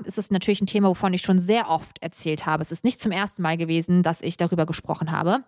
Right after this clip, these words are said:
Ich habe also diese Geschichte schon sehr oft, und Geschichte ist es ja nicht wirklich, aber von den Erlebnissen erzählt. Es ist aber ein Schutzmechanismus der Seele. Und ich glaube, das kennen ganz, ganz viele Witwen auch,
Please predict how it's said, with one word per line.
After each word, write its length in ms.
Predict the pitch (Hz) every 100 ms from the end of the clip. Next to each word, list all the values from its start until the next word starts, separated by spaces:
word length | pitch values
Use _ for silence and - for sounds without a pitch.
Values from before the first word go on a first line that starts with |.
| -
Ich 80 |
habe 100 | 180
also 160 | 151 175
diese 220 | 180 190
Geschichte 340 | 190 - 208 180
schon 220 | 185 180
sehr 240 | 185 196
oft, 300 | 185 - -
und 100 | -
Geschichte 300 | 175 190 175
ist 120 | 190 254
es 120 | 233
ja 100 | 226
nicht 200 | 233 -
wirklich, 220 | 240 202
aber 140 | 170 170
von 140 | - 185
den 120 | 185
Erlebnissen 600 | 170 170 - 254 269 277 - - - - -
erzählt. 600 | 190 - 196 196 214 - - - -
Es 180 | - -
ist 220 | 254 -
aber 320 | 220 233 240
ein 260 | 196 208 190
Schutzmechanismus 880 | - 285 - 226 220 214 214 220 196
der 160 | 190
Seele. 440 | 175 185 175 139 208 311 - -
Und 200 | 196 196
ich 180 | - -
glaube, 240 | 208 214
das 300 | 214 202 -
kennen 340 | - 240 233
ganz, 300 | 208 240 302
ganz 200 | 240 233
viele 240 | - 233 214
Witwen 360 | 208 - -
auch, 340 | 143 185 175